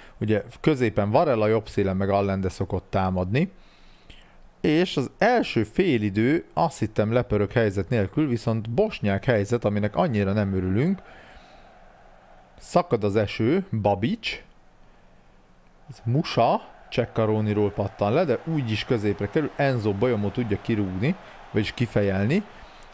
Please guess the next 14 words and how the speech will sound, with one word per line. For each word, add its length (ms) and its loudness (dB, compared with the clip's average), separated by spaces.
Biuk. 480 0
Biuk 340 0
tud 200 -2
vele 180 2
megindulni. 960 0
Picit 360 -4
megáll, 600 2
és 280 -12
kipasszolja 760 0
bal 260 2
szélre, 420 0
ahol 200 0
érkezik 520 0
Hato. 480 0